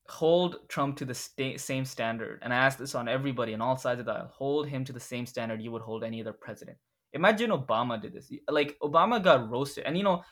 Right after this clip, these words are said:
he wasn't the best president. Obama, I do agree with a lot of, I do disagree with a lot of things he did. But Obama got roasted for wearing a tan suit.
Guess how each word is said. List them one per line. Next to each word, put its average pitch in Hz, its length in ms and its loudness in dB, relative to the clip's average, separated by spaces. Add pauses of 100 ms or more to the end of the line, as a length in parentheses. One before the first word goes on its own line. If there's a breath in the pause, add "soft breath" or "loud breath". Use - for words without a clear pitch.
(160 loud breath)
he - 140 -4
wasn't 226 200 2
the 175 60 6
best 123 220 0
president. 147 360 0 (120)
Obama, 143 360 4
I 131 180 4
do 156 200 -2
agree 147 160 -4
with 135 140 -6
a 127 40 -4
lot 117 240 4
of, 113 60 -4 (120)
I 123 100 4
do 143 160 0
disagree 131 380 -8
with 113 120 -12
a 113 40 -10
lot 107 140 -4
of 107 60 -12
things 110 180 -14
he 104 60 -20
did. 101 120 -10 (600)
But 147 100 2
Obama 190 300 6
got 131 240 8
roasted 117 540 -2 (500)
for 127 340 0
wearing 135 260 2
a 117 40 -2
tan 131 320 -2
suit. 120 300 -12